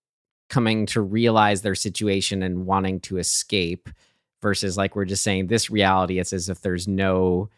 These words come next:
even awareness or idea that one could escape at all. And the difference that is interesting with those stories, it's like they're being all kept just to do the mindless, um, like other people do in this film, just the kind of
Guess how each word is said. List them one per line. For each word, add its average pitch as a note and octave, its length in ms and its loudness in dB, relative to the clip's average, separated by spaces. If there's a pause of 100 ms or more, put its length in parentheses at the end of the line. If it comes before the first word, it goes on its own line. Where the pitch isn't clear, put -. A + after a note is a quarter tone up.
(260)
even G2+ 260 -2
awareness F#2+ 760 -2
or F2+ 300 -2
idea F#2+ 520 -2
that F2+ 220 -2
one F2+ 400 -4 (140)
could G2 360 -2 (100)
escape F#2 540 -4 (340)
at F#2+ 180 0
all. G2 500 2 (340)
And A#2+ 220 2
the A2 120 -2 (140)
difference C3+ 560 2
that G2+ 240 2
is G2 120 -2
interesting A2 520 2
with F#2+ 120 -2
those F#2+ 160 0
stories, F#2 420 -2
it's F2 140 -10
like F2+ 160 -4
they're B2+ 160 4
being C#3 280 2
all A#2 140 6
kept - 360 0
just - 180 -4
to G#2+ 80 -2
do G2+ 280 2
the F#2 160 -2
mindless, F#2+ 920 -2
um, F2 560 -4
like G2+ 240 -4
other G2+ 220 0
people F#2 300 -6
do F2 180 -2
in F2 100 -2
this F2 200 -4
film, E2+ 400 -4
just - 200 -8
the F2+ 60 -10
kind F2 220 -6
of D#2+ 160 -10